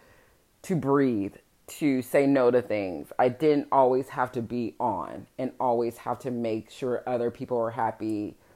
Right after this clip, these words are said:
in spite or despite how I was feeling at the moment. So I put a lot of the things that I wanted to do on hold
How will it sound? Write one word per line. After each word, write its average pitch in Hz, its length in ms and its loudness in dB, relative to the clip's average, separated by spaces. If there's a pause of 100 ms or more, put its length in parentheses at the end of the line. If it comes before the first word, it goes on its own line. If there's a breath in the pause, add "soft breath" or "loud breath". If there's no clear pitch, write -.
(340 soft breath)
in 143 160 -4
spite 160 520 -8 (100)
or 113 80 -12
despite 98 640 -6 (580 soft breath)
how 151 180 8
I 131 160 8
was 120 200 0
feeling 123 320 -4
at 113 160 -6
the 113 80 -4
moment. 73 400 -8 (280 soft breath)
So 143 800 8 (180)
I 185 140 8
put 220 180 0
a 220 60 6
lot 180 260 8
of 196 120 0
the 185 80 -6
things 165 320 -4
that 139 440 6
I 123 420 6
wanted 123 480 -2
to 127 120 -8
do 180 540 -4 (320)
on 139 240 4
hold 160 520 -2